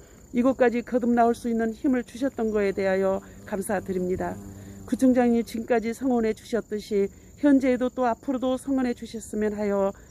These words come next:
말씀을 드립니다. 정말 구청장님, 진정으로 일다운 일을 하고 싶습니다.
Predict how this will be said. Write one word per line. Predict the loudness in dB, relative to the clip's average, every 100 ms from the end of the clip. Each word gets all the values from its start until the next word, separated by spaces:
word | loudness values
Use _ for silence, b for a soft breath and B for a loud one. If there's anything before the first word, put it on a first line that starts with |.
| B
말씀을 | -6 -6 0 0
드립니다. | 0 -2 -4 -2 -4 -6 -8 -16 b b b b
정말 | 2 4 4
구청장님, | 0 -2 0 2 2 0
진정으로 | -2 -2 2 2 2 0 -2 B B
일다운 | 0 4 6 6
일을 | 4 2
하고 | 2 2
싶습니다. | 0 -2 -8 -6 -4 -4 -8